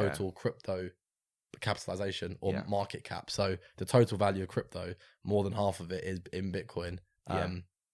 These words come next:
Speaker 1: which, what, this was the first mover. It was been around for the longest.
Speaker 2: Yeah.
Speaker 1: It's obviously got the properties where, you know, the blockchain where people first saw it. So,
Speaker 2: Yeah.
Speaker 1: um, and then Ethereum was sort of the next biggest one. And that's,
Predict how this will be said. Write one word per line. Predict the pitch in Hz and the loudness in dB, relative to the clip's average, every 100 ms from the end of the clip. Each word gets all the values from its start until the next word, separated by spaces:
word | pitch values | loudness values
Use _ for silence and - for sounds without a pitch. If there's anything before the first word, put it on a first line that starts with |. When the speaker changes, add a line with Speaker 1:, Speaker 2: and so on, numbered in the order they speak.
| _ _ - | _ _ -6
Speaker 1:
which, | 98 92 - - | -4 -4 -12 -10
what, | - 104 | -6 -4
this | 92 - - | -6 -10 -10
was | 87 | -8
the | |
first | - 101 92 | -4 -2 -2
mover. | 98 95 92 92 | -4 -2 -2 -2
It | |
was | 92 | -4
been | 95 95 | -4 -2
around | 95 90 | -2 -2
for | 92 | -4
the | |
longest. | 92 95 92 - | -4 -2 -4 -4
Speaker 2:
Yeah. | 85 76 - - | -8 -10 -14 -10
Speaker 1:
It's | 90 110 | -2 0
obviously | 92 95 | 0 -2
got | - | -4
the | 101 | -8
properties | - 98 95 95 92 | -4 -4 -2 -4 -2
where, | 90 92 90 - _ _ _ | -2 -2 -4 -8 _ _ _
you | 92 95 | -6 -4
know, | 90 | -4
the | 85 90 | -4 2
blockchain | 104 107 - 92 92 | 4 4 4 0 2
where | 92 90 - | 0 0 -4
people | - 92 | -6 -4
first | - 87 - | -2 -2 0
saw | 95 90 | 2 2
it. | 82 | 0
So, | - 92 | -2 -2
Speaker 2:
Yeah. | 90 80 - _ _ - | -2 -4 -12 _ _ -4
Speaker 1:
um, | 95 95 95 90 _ _ _ _ - - | 0 0 -2 -6 _ _ _ _ -6 2
and | 113 | 2
then | |
Ethereum | 101 - 120 113 101 95 - - | 4 6 8 8 6 2 -4 -10
was | - 113 | -4 -2
sort | 104 - | -2 -4
of | |
the | 101 | -4
next | 104 107 - | -2 -4 -4
biggest | 101 95 - | -6 -6 -6
one. | 95 | -4
And | 101 | -2
that's, | 104 - | -2 -4